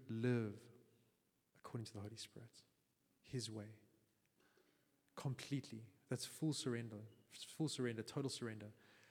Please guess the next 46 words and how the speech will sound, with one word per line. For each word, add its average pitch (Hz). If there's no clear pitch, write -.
And 131
I'm 135
gonna 147
ask, 151
we're 131
gonna 127
go 135
to, 131
into 127
a 131
ministry 127
time 117
now, 110
but 123
I'm 131
gonna 139
ask 131
you, 110
this 113
is 120
not 123
just -
for 117
today. 104
This 113
is 117
an 117
everyday 113
decision. 107
"God, 117
I'm 120
gonna 117
follow 117
you 110
today, 107
Lord. 107
I'm 113
gonna 117
trust -
you." 110
You 139
know, 165
last 147
night, 113
normally 170
I, 151